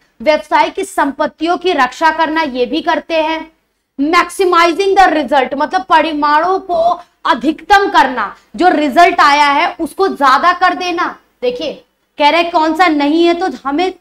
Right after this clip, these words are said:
अभी इससे पहले एक और question आया था जिसमें कह रहे थे कि, अ,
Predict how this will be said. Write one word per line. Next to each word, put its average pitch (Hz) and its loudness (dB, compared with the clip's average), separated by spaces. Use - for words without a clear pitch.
अभी 269 -4
इससे 330 -12
पहले 285 -4
एक - -10
और 320 4
question 330 -6
आया 269 0
था - -4
जिसमें 302 -6
कह 330 2
रहे 320 2
थे 320 -10
कि, 349 -4
अ, 294 -4